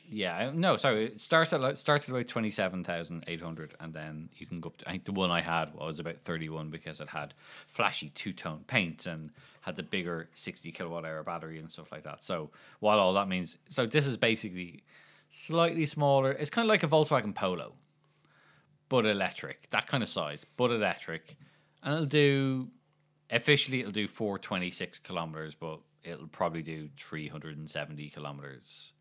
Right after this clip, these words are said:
in normal day-to-day use, which is absolutely fine. Um, it's got a,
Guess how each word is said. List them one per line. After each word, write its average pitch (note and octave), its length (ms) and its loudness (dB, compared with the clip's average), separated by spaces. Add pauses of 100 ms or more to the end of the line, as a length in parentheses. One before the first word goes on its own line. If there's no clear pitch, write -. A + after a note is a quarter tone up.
(320)
in D2+ 360 -8
normal D#2+ 380 -10
day-to-day D2 460 -12
use, C#2+ 300 -18
which A#2+ 220 -2
is F2 360 -6 (200)
absolutely D#2+ 520 -8
fine. C#2+ 240 -14 (680)
Um, F2+ 480 -4 (920)
it's - 160 -10
got F#2 160 -2
a, E2 80 -8